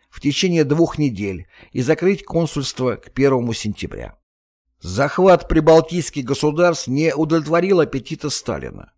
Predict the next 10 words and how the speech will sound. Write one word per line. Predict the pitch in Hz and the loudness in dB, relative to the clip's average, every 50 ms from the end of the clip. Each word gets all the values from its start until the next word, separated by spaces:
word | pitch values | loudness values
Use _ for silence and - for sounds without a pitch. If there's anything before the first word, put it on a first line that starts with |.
| _ _ _ _ _ _ _ _ _ - _ _ - | _ _ _ _ _ _ _ _ _ -20 _ _ -6
В | 90 117 | -2 0
результате | 151 160 160 196 202 165 226 214 202 - 185 160 | 2 4 4 2 2 4 4 2 2 2 0 0
поразительного | - 151 156 160 151 143 180 196 160 - 151 151 147 139 139 123 82 - - | 0 0 2 2 2 0 -2 -6 -4 -2 0 0 2 2 0 0 -2 -8 -12
быстрого | - 107 139 165 165 143 - 143 135 135 131 131 | -10 -6 -2 -2 -2 -2 -2 -2 -2 0 0 0
развала | 139 147 127 127 151 160 156 147 143 131 - 117 | 0 -2 -2 0 0 0 2 2 0 -2 -2 -2
англо-французских | 139 147 135 127 127 110 127 131 127 - - 135 123 - - 135 120 - | -4 -4 -4 -4 -6 -4 -4 -6 -6 -6 -8 -8 -8 -6 -6 -8 -6 -2
армий | 147 170 170 160 143 120 92 80 - - _ _ _ _ _ _ | 0 0 0 0 -2 -6 -8 -10 -12 -16 _ _ _ _ _ _
создались | - - 113 135 143 139 185 180 175 151 135 | -8 -4 -4 -2 0 2 2 2 2 2 0
благоприятные | 117 147 147 151 151 160 156 156 170 175 165 170 147 147 | -2 -2 -2 -2 -2 0 2 2 2 2 2 0 -2 -2
условия, | 151 147 - - 175 196 202 190 156 127 113 107 104 101 92 90 107 | 0 -2 -2 0 2 4 4 4 4 0 0 0 -2 -4 -6 -6 -10